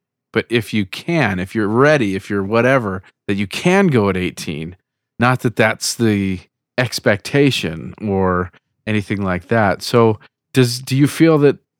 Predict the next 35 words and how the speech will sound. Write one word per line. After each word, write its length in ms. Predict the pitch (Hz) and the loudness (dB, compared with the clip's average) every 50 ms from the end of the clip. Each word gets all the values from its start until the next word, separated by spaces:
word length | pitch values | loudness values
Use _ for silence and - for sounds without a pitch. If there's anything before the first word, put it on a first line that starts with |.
| _ _ _ | _ _ _
that 140 | 120 110 104 | -6 -4 -2
the 140 | 120 95 107 | -4 -2 0
age 300 | 120 139 143 131 - - | 2 2 2 0 -2 -8
change 460 | - - 139 135 139 147 147 - - | -4 0 0 0 2 0 -2 -4 -4
has 120 | 117 113 - | -6 -6 -4
added 400 | - 110 104 104 117 175 190 190 | -2 0 2 2 2 2 0 -2
to 100 | - - | -4 -2
that 240 | 208 220 214 208 - | 0 0 0 0 -2
pressure 380 | - - 208 202 196 - 214 208 | 0 2 2 2 2 0 -2 -2
for 160 | - - 214 | -2 -2 -2
you, 260 | 208 208 220 240 240 | 0 0 0 2 2
or 240 | 196 135 123 120 120 | 4 6 6 6 6
is 180 | 113 113 107 117 | 6 4 4 2
it 180 | 110 104 101 - _ _ _ _ _ _ _ - | 2 2 0 -4 _ _ _ _ _ _ _ -8
made 280 | 117 120 117 120 117 | -2 0 2 2 2
it 120 | 117 104 107 | 2 0 -2
easier 380 | 117 139 151 151 151 117 95 | -2 -2 -2 -2 -2 -2 -2
for 180 | 90 - - 101 | -4 -6 -8 -6
you 220 | 92 90 90 85 | -4 -4 -4 -4
because 320 | 92 92 90 - 98 92 98 | -6 -6 -4 -4 -4 -4 -4
you 80 | 95 | -6
get 140 | 101 107 - | -6 -8 -8
to 80 | - 98 | -8 -4
go 180 | 104 101 98 | -2 -2 -2
earlier 640 | - 104 107 123 135 135 117 101 98 95 95 95 - _ _ _ _ _ _ _ _ _ - | 0 -2 -2 0 0 0 0 0 -2 -2 -4 -6 -8 _ _ _ _ _ _ _ _ _ -8
and 120 | 95 95 | -6 -2
then 120 | 101 101 98 98 | -2 -2 -4 -4
get 220 | 95 85 113 104 - | -2 -2 -2 -2 0
back 260 | 104 101 101 104 - | 0 0 0 0 -2
and 100 | 107 95 | -8 -10
start 300 | - - - 98 95 80 | -8 -6 -4 -4 -4 -4
your, 300 | 87 92 92 90 90 90 _ _ | -4 -4 -4 -4 -8 -12 _ _
your 80 | 95 92 | -6 -4
military 520 | 98 117 123 113 98 - - 85 85 85 | -2 -2 -2 -2 -4 -4 -8 -8 -8 -8
career? 420 | - - 73 76 - - - - | -10 -12 -10 -10 -10 -10 -12 -16